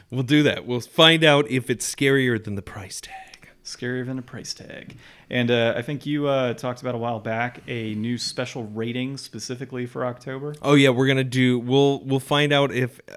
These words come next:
Speaker 1: uh, all these games of Spooktober are tricks or treats.
Speaker 2: <laughs> So dumb. <laughs> But we're gonna do that. That's gonna be
Speaker 1: Well,
Speaker 2: great.
Speaker 1: it'll be great.
Speaker 2: It'll be great. Um, well, hey, thanks again, everyone, for joining us for, uh,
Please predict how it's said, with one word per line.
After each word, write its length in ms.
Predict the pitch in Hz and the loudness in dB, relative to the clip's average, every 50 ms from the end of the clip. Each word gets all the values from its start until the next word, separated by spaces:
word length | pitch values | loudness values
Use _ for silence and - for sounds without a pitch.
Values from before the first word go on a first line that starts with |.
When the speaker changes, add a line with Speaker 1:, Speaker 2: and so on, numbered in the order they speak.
| - - | -6 -2
Speaker 1:
uh, 320 | 123 120 117 117 117 113 - | 0 2 2 2 2 0 2
all 220 | 113 123 131 135 | 2 4 4 4
these 240 | 127 135 131 127 120 | 4 2 0 0 -2
games 460 | - 127 131 131 135 135 131 123 120 | 0 0 0 2 2 0 -2 -4 -4
of 400 | 101 120 120 117 110 110 - - _ - | -2 0 0 0 0 -4 -10 -18 _ -14
Spooktober 880 | 101 - - - - 147 143 127 - 143 139 143 147 131 120 113 107 73 | -12 -12 -10 -6 0 0 0 0 2 2 2 2 4 4 2 2 2 2
are 220 | 104 104 101 101 | 2 2 2 0
tricks 360 | 101 - - 147 156 156 - | -2 -4 -4 -4 -2 -2 -4
or 100 | 151 143 | -10 -10
treats. 600 | 139 - - 160 170 - _ - - - - - _ _ _ _ | -10 -8 -8 -8 -8 -8 _ -12 -12 -12 -12 -16 _ _ _ _
Speaker 2:
<laughs> 600 | - - - - - - _ _ _ _ _ _ _ | -16 -16 -16 -16 -20 -20 _ _ _ _ _ _ _
So 500 | - - - - - - - - - 117 | -10 -8 -6 -4 -4 -4 -4 -6 -6 -6
dumb. 420 | - 123 123 - - - 151 - - - - - - | -6 -6 -6 -6 -6 -10 -12 -14 -14 -20 -16 -4 -2
<laughs> 460 | 196 - - - - 190 - - _ _ _ _ _ _ _ - - - _ _ _ - _ - - - - - - - - | -2 -2 -2 -2 -6 -6 -6 -6 _ _ _ _ _ _ _ -10 -10 -10 _ _ _ -20 _ -18 -16 -14 -14 -14 -14 -4 -2
But 140 | 147 117 - | -2 0 0
we're 100 | 120 123 | 0 -2
gonna 180 | 127 120 113 | 0 -2 -2
do 160 | 104 113 113 | -2 -4 -6
that. 200 | 117 - - - - 262 - - | -4 -6 -6 -8 -10 -16 -20 -10
That's 160 | - 123 113 - | -10 -10 -8 -6
gonna 120 | 127 113 | -6 -6
be 80 | 117 123 | -4 -2
Speaker 1:
Well, 140 | 127 135 135 | 0 0 0
Speaker 2:
great. 260 | 113 120 - - - - - - | 0 -2 -6 -10 -14 -18 -12 -8
Speaker 1:
it'll 160 | 135 131 127 | -6 -6 -4
be 100 | 120 127 | -4 -2
great. 280 | 120 117 107 95 - - - - | -2 -2 -2 -2 -4 -8 -12 -12
Speaker 2:
It'll 140 | - 131 120 | -10 -10 -8
be 100 | 120 117 | -8 -4
great. 220 | 117 113 107 - - - - - - - - | -2 -2 -4 -4 -6 -14 -20 -20 -20 -16 -4
Um, 420 | - 127 127 127 127 123 123 110 - | 2 4 6 8 8 6 4 2 0
well, 280 | - 135 135 127 123 107 | 0 2 2 2 2 2
hey, 180 | 127 131 113 | 2 0 0
thanks 280 | 110 - 139 139 127 - | 0 -2 -4 -4 -4 -4
again, 360 | 131 135 131 131 131 127 123 | -2 0 0 0 0 -2 -2
everyone, 400 | - 90 123 127 123 123 120 117 | -2 -2 -2 -2 0 -2 -2 -4
for 120 | 113 120 110 | -4 -6 -10
joining 380 | 104 117 113 113 117 120 117 | -8 -6 -6 -4 -4 -4 -4
us 140 | 117 113 - | -4 -6 -8
for, 280 | - - 117 113 113 113 | -10 -8 -6 -4 -4 -2
uh, 300 | 110 110 110 110 110 | -4 -4 -4 -6 -8